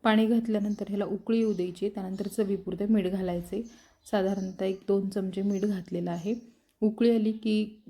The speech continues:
गॅस थोडासा बारीक करायचा आहे आणि मध्यम आचेवरती एक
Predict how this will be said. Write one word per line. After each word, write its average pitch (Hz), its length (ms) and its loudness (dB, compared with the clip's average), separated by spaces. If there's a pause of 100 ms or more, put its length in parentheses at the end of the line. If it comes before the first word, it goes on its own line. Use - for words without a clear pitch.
गॅस 220 260 0
थोडासा 214 360 0
बारीक 202 380 0
करायचा 185 400 -2
आहे 247 80 -4 (340)
आणि 190 260 -2
मध्यम 220 460 6
आचेवरती 214 800 -2
एक 220 120 -6